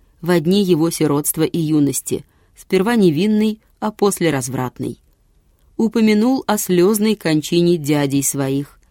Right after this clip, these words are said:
о беспорядках вельмож, коих худые примеры испортили в нём сердце,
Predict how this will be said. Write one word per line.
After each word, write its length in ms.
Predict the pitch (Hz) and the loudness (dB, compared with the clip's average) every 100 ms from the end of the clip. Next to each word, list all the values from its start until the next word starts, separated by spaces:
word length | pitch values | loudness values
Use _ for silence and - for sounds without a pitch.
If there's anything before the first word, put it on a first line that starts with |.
| _ | _
о 140 | - | -6
беспорядках 720 | 165 170 - 156 147 151 170 - | -2 -2 -2 0 0 -2 -8 -2
вельмож, 580 | 160 147 139 139 - - _ _ _ _ | 0 2 2 0 -6 -14 _ _ _ _
коих 300 | 196 180 165 | 2 4 2
худые 440 | - 170 160 165 151 | 0 0 2 2 2
примеры 560 | - 151 156 175 180 - | 2 4 4 4 2 0
испортили 680 | 208 - - 180 147 147 139 | -4 -4 0 2 2 -2 0
в 80 | 135 | 0
нём 180 | 135 | -2
сердце, 560 | 131 - 139 - - 101 | -4 -2 -4 -4 -8 -10